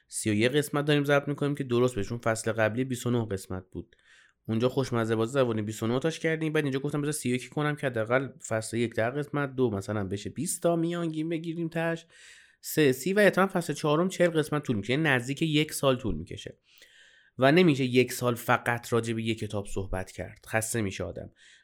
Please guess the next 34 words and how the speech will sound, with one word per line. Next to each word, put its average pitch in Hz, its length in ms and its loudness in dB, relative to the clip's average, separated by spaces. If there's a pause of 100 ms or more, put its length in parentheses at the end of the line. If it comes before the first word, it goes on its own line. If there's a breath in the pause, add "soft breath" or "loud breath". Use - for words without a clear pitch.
(100 soft breath)
قرارم 139 380 8
نیست 107 200 -2
این 107 60 2
اتفاقی 104 380 -6
بیفته. 98 380 -6
گفتم 107 400 -2
قوانین 117 400 2
این 127 120 -4
کتاب 110 400 -6
بسیار 127 360 0
قوانین 117 400 -2
جامعیه 107 800 -2 (100)
و 107 280 -2
نیازه 127 460 0
که 170 140 -6
روش 170 200 -6
بحث 101 340 0
بشه - 240 -16 (440 loud breath)
با 139 100 4
مثالای 139 420 4
عینی. 98 380 -2
هم 147 180 0
من 175 120 4
تجربیات 135 440 0
خودمو 139 380 2
می‌گم، 104 300 -2
هم 170 140 0
مثالای 139 500 2
عینی 120 460 0
که 165 140 -2
توی 156 180 0
جامعه 127 420 0
وجود 120 460 -4
داره 82 360 -6